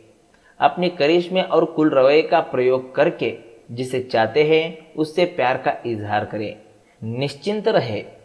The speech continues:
इससे भी आपको सफलता जरूर मिलेगी।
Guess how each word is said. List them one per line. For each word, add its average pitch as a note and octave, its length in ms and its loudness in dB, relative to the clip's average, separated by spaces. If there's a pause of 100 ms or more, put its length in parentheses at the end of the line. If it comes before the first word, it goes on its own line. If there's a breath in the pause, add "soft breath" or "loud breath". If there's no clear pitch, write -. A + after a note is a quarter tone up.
(140)
इससे C3+ 320 2
भी F#3 140 2
आपको C3 420 -2
सफलता C3 580 2
जरूर C3+ 400 -2
मिलेगी। G#2 580 -6